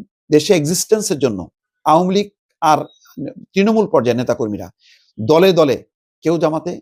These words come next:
কেউ বিএনপিতে যোগ দেবে এবং সেই খবর কিন্তু প্রতিনিয়ত আসছে। এবং দরজা জামাতের এবং বিএনপির দুই দলেরই দরজা কিন্তু উন্মুক্ত করে রাখা হয়েছে, এমনকি এনসিপিও উন্মুক্ত করে দিয়েছে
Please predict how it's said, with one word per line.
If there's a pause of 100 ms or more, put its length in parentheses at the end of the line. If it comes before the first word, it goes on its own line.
(120)
কেউ
বিএনপিতে
যোগ
দেবে
এবং
সেই (500)
খবর
কিন্তু
প্রতিনিয়ত
আসছে। (460)
এবং (460)
দরজা (460)
জামাতের
এবং
বিএনপির (520)
দুই
দলেরই (160)
দরজা
কিন্তু
উন্মুক্ত
করে
রাখা
হয়েছে,
এমনকি
এনসিপিও
উন্মুক্ত
করে
দিয়েছে